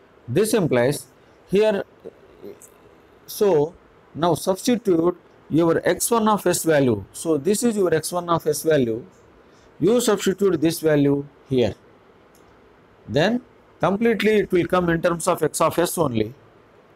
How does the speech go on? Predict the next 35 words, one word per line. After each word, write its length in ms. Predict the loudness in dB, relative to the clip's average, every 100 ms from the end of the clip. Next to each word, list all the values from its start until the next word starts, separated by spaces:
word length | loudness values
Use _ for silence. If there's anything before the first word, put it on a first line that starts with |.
| _ _ _ _ _ _ _ -4
Is 140 | -2
it 140 | 0 0
not? 240 | -2 -2 -8 -8
Now 460 | -2 2 2 0 -4 _ _ -20 -8
take 240 | -2 0 2
the 80 | 2
ratio 520 | 2 2 0 0 -4
x 240 | -6 -4 0
of 200 | 0 0
s 160 | -2
by 260 | -2 -2 -4 -12 _ _ _ -6
f 220 | -6 -4
of 140 | -10 -10
s. 220 | -20 -20 -8
That's 260 | -6 -4 -4
all. 200 | -4 -4
Very 160 | -2 -2
simple. 420 | -2 -8 -12 -14 -16 _ -20
Substitute 460 | -6 -4 -2 -2 0
now 380 | 0 2 0 -4
by 120 | -2 -2
sub-, 420 | 0 -4 -6 -2
by 140 | -2
substituting 640 | 0 -2 -2 -2 0 -2 -6
x 180 | -10
one 160 | -10 -4
of 160 | -2 -2
s 160 | -2
value 320 | 0 2 2
here. 300 | 0 0 0 -2 _ _ _ _ _ -20 _
So 480 | -6 0 0 0 -2
then 320 | -2 -2 -2
what 220 | -2 0 2
will 220 | 0 0
come? 280 | -2 -4